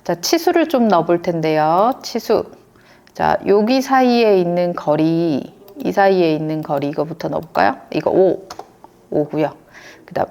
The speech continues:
여기 사이에 있는 거리도 넣어볼까요? 오라고 넣고요.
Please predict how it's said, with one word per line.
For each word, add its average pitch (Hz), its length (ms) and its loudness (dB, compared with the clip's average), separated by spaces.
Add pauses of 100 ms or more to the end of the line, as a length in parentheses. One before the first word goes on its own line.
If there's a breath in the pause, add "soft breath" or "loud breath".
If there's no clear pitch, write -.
(120)
여기 214 220 2
사이에 233 360 4
있는 175 200 0
거리도 151 380 -2
넣어볼까요? 156 580 0 (760)
오라고 160 760 0
넣고요. 147 380 -4